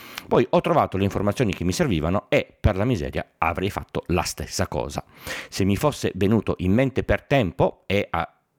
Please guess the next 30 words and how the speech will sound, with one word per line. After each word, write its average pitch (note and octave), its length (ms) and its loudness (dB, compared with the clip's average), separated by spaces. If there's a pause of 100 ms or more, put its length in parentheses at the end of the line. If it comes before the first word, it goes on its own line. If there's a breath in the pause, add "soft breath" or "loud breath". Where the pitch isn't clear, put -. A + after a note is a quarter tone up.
(160)
e F2+ 140 0
se - 180 -2
avessi D#2+ 380 -2
avuto D#2+ 600 -2
i F2 100 2
soldi D2 320 -2
per F2 240 -2
investirci, - 760 -4
sarei D#2 380 -2
ricco, - 420 -8
credo. D2 380 -6 (760 loud breath)
Una E3+ 220 4
puntata C3 460 0
propedeutica A#2 960 2
per A#2 160 2
capirne G2+ 600 0
il A2+ 300 4
funzionamento A#2+ 720 0
è D#3+ 100 2
la G#2+ 120 2
centosettantasei E2+ 1040 -2
sulle G#2+ 380 2
etichette - 560 -4
segnaprezzo C#3 600 -2
nei D#2 140 2
supermercati. - 840 -6
Come G#3 300 2
può G2+ 140 0
esserci - 540 -4
un, G#2+ 380 2